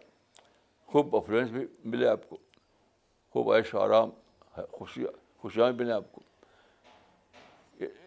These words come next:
یہ ایسا نہیں ہے۔ آپشن جن دو کے بیچ میں ہے،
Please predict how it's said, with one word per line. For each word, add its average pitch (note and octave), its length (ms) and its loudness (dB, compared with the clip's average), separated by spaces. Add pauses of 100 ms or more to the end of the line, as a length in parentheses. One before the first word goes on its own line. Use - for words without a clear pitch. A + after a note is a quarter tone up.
(140)
یہ A2+ 240 -8
ایسا A2+ 220 2
نہیں F3+ 200 0
ہے۔ G2 60 -4 (1000)
آپشن C3 520 6
جن D3 240 2
دو D3+ 120 10
کے D3 120 -2
بیچ A#2+ 240 -4
میں A2+ 140 -4
ہے، C#3+ 220 6